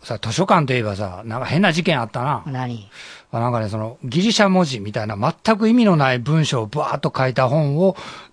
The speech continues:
Speaker 1: 国会図書館に寄贈して、で、その代金をなんか三百万ぐらい受け取ってたってやつ。
Speaker 2: あったな。
Speaker 1: あんな制度があるっていうのも知らんかった。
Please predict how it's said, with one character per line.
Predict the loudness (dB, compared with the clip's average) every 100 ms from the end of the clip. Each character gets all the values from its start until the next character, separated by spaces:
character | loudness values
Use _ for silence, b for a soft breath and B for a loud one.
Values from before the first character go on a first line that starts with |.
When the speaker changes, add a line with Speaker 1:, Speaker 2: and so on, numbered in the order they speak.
| -4
Speaker 1:
国 | -2
会 | 2 2
図 | 2
書 | 2
館 | 2
に | 0
寄 | -2
贈 | -2 0 0
し | -4
て、 | -2 2 2
で、 | 0
そ | 0
の | 0 2
代 | 2 4 2
金 | 2 0 2
を | 0 -4
な | -8
ん |
か | -6
三 | 0 2
百 | 4 2
万 | 2 4
ぐ | 4
ら | 4
い | 0 -10
受 | -4
け | -2
取 | -2
っ |
て | -2
た | -4
っ | -6
て | -10
や | -10
つ。 |
Speaker 2:
あ | -8 -6
っ | -6 -2
た | 0 2
な。 | 2 0 -4 B B
Speaker 1:
あ | -2 2
ん |
な | 2
制 | 2 2
度 | 4 4
が | 4
あ |
る | 2
っ |
て | 0 0
い |
う |
の | 0
も |
知 | -2 -2
ら | -2
ん |
か | -2
っ | -6
た。 | -12